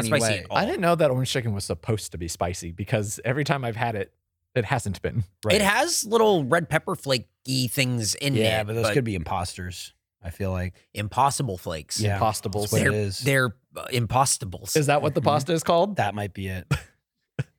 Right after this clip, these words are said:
Speaker 1: That might be it. I bet that's a thing, too. There's no way.
Speaker 2: Oh,
Speaker 1: I
Speaker 2: it's
Speaker 1: mean,
Speaker 2: gotta be.
Speaker 1: Uncrustables is a thing.
Speaker 3: Uncrustables,
Speaker 1: That's, that's
Speaker 3: Crumbelievable.
Speaker 2: Yeah.
Speaker 1: Um, I go to Panda probably every few weeks.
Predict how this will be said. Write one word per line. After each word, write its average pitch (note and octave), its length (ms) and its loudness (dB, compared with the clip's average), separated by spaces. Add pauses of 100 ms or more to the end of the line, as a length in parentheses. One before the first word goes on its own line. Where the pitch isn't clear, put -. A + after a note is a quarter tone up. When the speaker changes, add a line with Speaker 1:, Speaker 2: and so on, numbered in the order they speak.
(140)
Speaker 1:
That G2 100 -4
might G2 220 -2
be F2 160 -4
it. F2 180 -4 (840)
I A#2+ 60 2
bet F3+ 180 4
that's C#3 180 0
a F2+ 40 -6
thing, F2 440 -8
too. G2+ 120 -10
There's G#2 380 -2
no A2+ 180 0
way. G#2 160 0
Speaker 2:
Oh, - 40 4
Speaker 1:
I - 40 8
Speaker 2:
it's D#3+ 80 6
Speaker 1:
mean, F3 80 4
Speaker 2:
gotta F#3 240 4
be. G3 60 -4
Speaker 1:
Uncrustables D#3 560 4
is D#3 60 4
a A#2 80 0
thing. E3 320 4
Speaker 3:
Uncrustables, D#3+ 300 6
Speaker 1:
That's, D#3 160 2
that's F3 220 4
Speaker 3:
Crumbelievable. E3+ 1000 6
Speaker 2:
Yeah. B2 240 2 (600)
Speaker 1:
Um, C3 680 4 (580)
I D4+ 320 2
go B3 120 4
to G#3+ 60 4
Panda E3+ 320 4
probably C#3 280 0
every A2 160 -4
few G#2+ 160 -6
weeks. - 340 -8